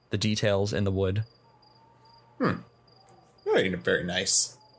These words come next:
Speaker 2: I'd like to knock on the door.
Speaker 1: All right. You knock on the door, and, uh, you see a giant hulking shadow stand up and walk over towards the door to open it up.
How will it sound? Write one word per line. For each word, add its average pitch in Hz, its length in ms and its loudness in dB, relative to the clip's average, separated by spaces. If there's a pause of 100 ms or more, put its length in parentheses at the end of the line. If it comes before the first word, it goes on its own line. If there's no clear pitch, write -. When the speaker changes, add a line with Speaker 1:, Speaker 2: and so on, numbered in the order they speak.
(640)
Speaker 2:
I'd 110 120 0
like 110 160 0
to 98 160 2
knock 117 260 0
on 135 100 0
the 131 60 0
door. 87 300 -2 (340)
Speaker 1:
All 113 60 0
right. 170 100 -2 (320)
You 104 320 0
knock 104 240 0
on 101 60 -4
the 101 80 -4
door, 160 300 -2 (680)
and, 104 500 0
uh, 110 360 0 (420)
you 110 120 -2
see 110 280 0
a 101 120 0
giant 107 380 -2
hulking 113 380 -2
shadow 107 500 0 (300)
stand 107 320 0
up 139 160 2 (500)
and 101 180 -2
walk 101 220 0
over 110 300 0
towards 113 320 -2
the 127 80 -4
door 156 240 0 (240)
to 123 280 -4
open 135 200 -2
it 196 60 0
up. - 180 -4